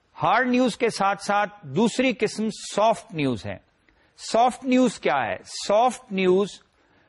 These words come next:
ہمارے سماجی اور معاشرتی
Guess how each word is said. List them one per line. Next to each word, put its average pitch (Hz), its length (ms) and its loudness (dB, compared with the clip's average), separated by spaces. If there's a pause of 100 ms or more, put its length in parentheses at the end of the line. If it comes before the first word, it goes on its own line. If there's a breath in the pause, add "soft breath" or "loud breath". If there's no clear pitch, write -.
(280 soft breath)
ہمارے 180 640 2 (240)
سماجی 156 720 0 (840)
اور 180 180 4
معاشرتی 165 1040 0